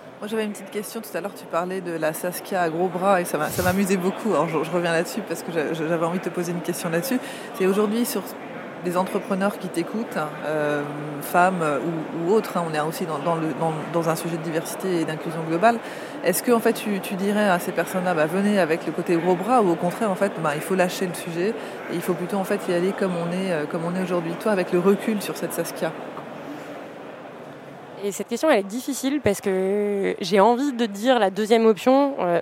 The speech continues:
Speaker 2: viens comme tu es, ne lâche rien. Et d'ailleurs, quand je vois, euh, euh, des entrepreneurs, euh, hommes et femmes, hein, d'ailleurs, qui sont vraiment, euh, hyper détendus avec ce qu'ils sont,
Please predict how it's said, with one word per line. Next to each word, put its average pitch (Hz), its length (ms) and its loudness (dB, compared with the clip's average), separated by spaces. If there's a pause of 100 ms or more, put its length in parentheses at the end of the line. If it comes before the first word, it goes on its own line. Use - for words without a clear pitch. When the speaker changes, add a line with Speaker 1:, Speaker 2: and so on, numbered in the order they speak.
Speaker 2:
viens 247 280 6
comme 240 180 4
tu 220 180 -2
es, 226 200 6
ne 247 120 8
lâche 226 240 8
rien. 214 460 6
Et 196 80 2
d'ailleurs, 208 240 6
quand 202 160 2
je 185 80 -4
vois, 214 300 6
euh, 185 480 4
euh, 175 340 0
des 185 220 -4
entrepreneurs, 202 1000 4
euh, 170 440 0
hommes 220 180 8
et 220 40 2
femmes, 262 200 4
hein, 202 80 4
d'ailleurs, 202 300 4
qui - 100 -14
sont 190 160 -6
vraiment, 220 380 2
euh, 202 60 6 (540)
hyper 254 300 4
détendus 214 540 2
avec 180 200 2
ce - 120 -12
qu'ils - 120 -12
sont, 208 460 2